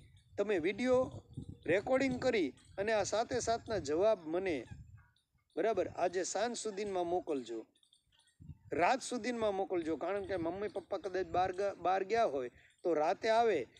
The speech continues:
ત્યારે આ સાત સવાલો છે એના મા બાપ જે જવાબ આપે તમે લખજો. અને લખ્યા પછી તમારે એનું video recording કરવાનું છે.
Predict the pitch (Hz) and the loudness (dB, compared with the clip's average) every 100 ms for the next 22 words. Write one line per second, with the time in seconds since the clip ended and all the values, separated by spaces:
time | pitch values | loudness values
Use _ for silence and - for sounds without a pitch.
0 | - - 196 202 185 - 180 220 - 208 | -14 -2 2 2 2 0 0 0 -2 0
1 | 214 202 196 165 202 160 - - - - | 2 2 2 2 0 0 -2 -8 -8 -10
2 | - 190 214 170 180 214 160 151 185 147 | -6 -2 0 0 2 2 2 0 0 2
3 | 190 214 220 220 208 202 185 160 196 196 | 2 2 2 0 -4 -2 -2 2 2 2
4 | - 151 170 - - - - 185 185 143 | 0 0 -2 -2 -4 -4 -6 -2 0 2
5 | 170 - 269 202 233 214 196 135 - - | 0 2 2 4 2 2 0 0 -4 -10
6 | - - - - - - - 190 220 226 | -14 -20 -20 -20 -20 -20 -8 -2 2 2
7 | 156 120 - - - 190 220 170 135 - | 2 -2 -8 -8 0 0 2 -2 -4 -10
8 | - _ _ _ - 165 202 254 233 226 | -20 _ _ _ -6 -4 0 2 4 4
9 | 226 220 214 190 196 180 156 139 131 180 | 2 0 0 -2 0 2 0 -2 -4 -8